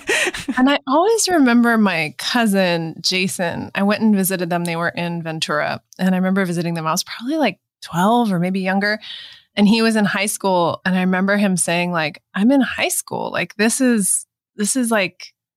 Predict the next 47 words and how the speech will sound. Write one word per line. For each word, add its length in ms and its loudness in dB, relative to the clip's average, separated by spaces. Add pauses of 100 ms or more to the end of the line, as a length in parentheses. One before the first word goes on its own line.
(640)
an 100 4
amazing 600 4
time 280 -2
of 120 -2
life. 240 0
I'm 100 2
never 240 0
gonna 140 -2
be 100 -2
back 300 -2
here 180 -2
again. 220 -4
Like, 160 -8
I 80 0
don't 260 0
wanna 400 0 (880)
m-, 300 6
miss 240 0
this 260 -4
experience 760 0
because 220 -4
I'm 140 -4
so 180 -2
stressed 380 -4
out 140 -2
about 240 -2
what's 220 -6
next." 560 -6
Or, 380 0
you 100 -4
know, 100 -2
he 120 4
didn't 220 2
say 140 0
it 80 -6
in 60 -6
those 220 -4
words, 380 -2
but 120 -4
he 60 -2
basically 460 -4
was 200 -6
like, 220 -6
"Yeah, 180 0
I'm 380 2
just 260 -4
enjoying, 520 2